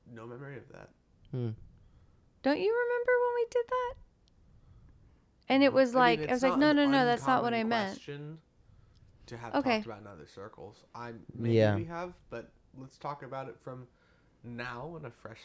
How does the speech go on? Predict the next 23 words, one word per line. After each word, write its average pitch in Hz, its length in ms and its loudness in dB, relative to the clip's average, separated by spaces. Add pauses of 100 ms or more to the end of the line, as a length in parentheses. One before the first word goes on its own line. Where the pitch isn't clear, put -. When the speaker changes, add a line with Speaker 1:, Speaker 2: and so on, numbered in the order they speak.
Speaker 1:
<laughs> - 120 -20
Speaker 2:
Let's 135 220 -6
talk 208 280 2
about 98 300 -2
it. - 100 -8 (280)
What 175 180 8
would 156 80 4
Speaker 3:
Okay. 151 80 6
Speaker 2:
you 156 60 8
never 143 260 8
do 127 140 6
Speaker 1:
Never 131 120 8
Speaker 2:
again 117 220 4
Speaker 1:
get 107 160 -2
married 110 260 2
Speaker 2:
besides, 151 120 -4
Speaker 1:
again? 208 340 -10 (500)
Speaker 2:
like, - 340 6 (500)
like, 135 300 6
she - 240 0
wouldn't 120 600 2 (1900)
get - 220 -4
married, 104 600 0